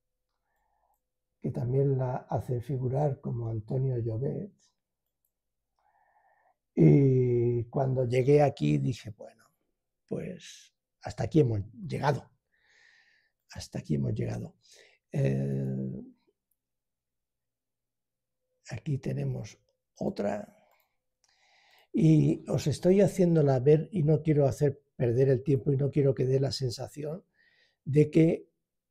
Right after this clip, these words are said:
de que, eh, estamos sencillamente pasando minutos, pasando minutos,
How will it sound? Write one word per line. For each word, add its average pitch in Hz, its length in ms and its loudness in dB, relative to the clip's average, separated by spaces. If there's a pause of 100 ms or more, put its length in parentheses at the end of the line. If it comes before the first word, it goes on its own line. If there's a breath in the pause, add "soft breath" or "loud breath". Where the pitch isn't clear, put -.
(280)
de 170 480 0
que, 170 500 2
eh, 135 460 0
estamos 160 760 2
sencillamente 156 680 2
pasando 143 420 0
minutos, 147 440 0
pasando 139 420 0
minutos, 123 560 -4